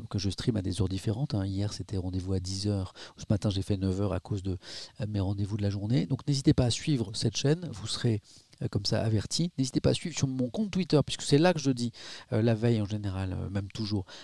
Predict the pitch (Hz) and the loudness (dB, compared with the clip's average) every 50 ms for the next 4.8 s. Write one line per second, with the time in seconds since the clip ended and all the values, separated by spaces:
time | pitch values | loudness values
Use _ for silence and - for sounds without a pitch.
0 | - - - - - - 139 123 113 110 104 101 95 - - 156 139 123 127 143 | -8 -6 -6 -2 2 4 6 6 6 6 4 4 4 6 8 8 8 8 6 6
1 | 127 - - 143 123 120 123 113 98 110 104 - - - - 147 160 175 170 - | 6 6 4 4 4 6 6 4 2 0 -2 -4 -4 0 2 2 2 2 0 -4
2 | - - - - - 123 123 117 135 143 143 143 139 - 147 143 - - 135 127 | -6 -10 -8 2 6 8 8 8 8 6 6 6 6 6 6 4 6 4 6 6
3 | 127 123 117 104 - - 135 - - - - 143 139 - 139 131 127 135 131 - | 6 6 4 4 2 0 -2 -2 0 2 2 2 4 4 4 4 4 4 2 2
4 | - 147 117 - - 180 170 - - 160 143 135 - - - - | 2 0 0 2 2 0 0 2 0 0 0 0 0 -4 -6 -10